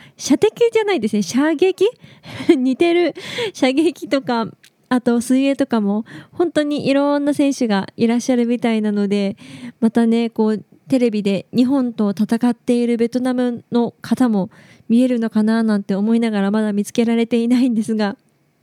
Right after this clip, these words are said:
日本もベトナムを応援したいと思います。あと、最後にね、印象的だった中で、最後に、あの、長嶋監督と、王監督と、それにこう、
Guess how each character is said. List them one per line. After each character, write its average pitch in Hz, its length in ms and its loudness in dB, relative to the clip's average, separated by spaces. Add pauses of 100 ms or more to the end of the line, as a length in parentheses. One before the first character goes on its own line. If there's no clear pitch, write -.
(420)
日 254 120 2
本 269 220 0
も 202 160 0
ベ 233 120 0
ト 277 120 2
ナ 247 120 2
ム 240 220 0 (100)
を - 120 -4
応 226 140 2
援 240 180 0
し 226 100 -10
た 269 100 2
い 247 80 0
と 208 240 -2 (180)
思 233 220 0
い 226 80 0
ま 226 220 -2
す。 - 140 -20 (840)
あ 247 120 -2
と、 233 680 0
最 311 220 2
後 254 120 0
に 214 120 -2
ね、 208 240 0 (180)
印 247 140 0
象 254 160 2
的 254 240 -2
だ 247 100 2
っ 240 40 -2
た 220 160 -2
中 214 260 -2
で、 202 200 0
最 247 240 0
後 208 100 0
に、 185 280 -2 (680)
あ 214 100 4
の、 190 140 2
長 226 260 4
嶋 294 300 0
監 285 260 0
督 269 280 -2
と、 262 340 -2 (460)
王 277 200 4
監 220 240 0
督 214 240 0
と、 208 280 0 (500)
そ - 180 0
れ 240 140 2
に 240 260 0
こ 220 380 0
う、 - 20 -20